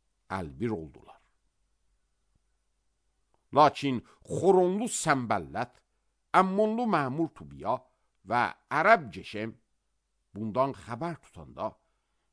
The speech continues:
bizi ələ saldılar və təhqir edib dedilər, "Bu nə işdir ki edirsiniz? Məgər padşahın ziddinə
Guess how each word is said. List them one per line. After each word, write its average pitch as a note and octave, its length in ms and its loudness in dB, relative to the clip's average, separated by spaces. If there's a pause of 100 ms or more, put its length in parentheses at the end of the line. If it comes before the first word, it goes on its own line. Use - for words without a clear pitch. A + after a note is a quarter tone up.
(120)
bizi G#2+ 360 -8 (180)
ələ C#3+ 240 -2
saldılar F2+ 720 -12
və G2 140 -10 (180)
təhqir D#3+ 520 -10
edib A2 200 -16
dedilər, G2 460 -6 (1500)
"Bu G#3 120 0
nə G#3+ 260 4
işdir F#3 440 -4
ki F#3 220 0
edirsiniz? C3 880 -2 (1300)
Məgər F#3 400 8
padşahın F#3+ 640 2
ziddinə A#2 640 -8